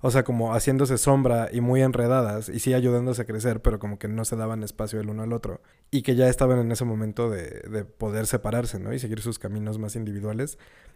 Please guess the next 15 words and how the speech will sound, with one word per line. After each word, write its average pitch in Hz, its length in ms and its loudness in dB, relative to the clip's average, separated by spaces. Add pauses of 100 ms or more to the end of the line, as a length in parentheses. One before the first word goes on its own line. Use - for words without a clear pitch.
(120)
Mi 143 180 6
lectura 180 460 6
es, 160 280 2
de 131 120 2
todo 147 360 4
ese 160 200 0
capítulo, 110 640 -4 (500)
es 120 180 -4
que 151 100 4
Mariana 127 400 6
está 135 180 2
dejando, 123 560 0
Mariana, 107 360 -6 (260)
<laughs> - 240 -20
Marianne 139 580 4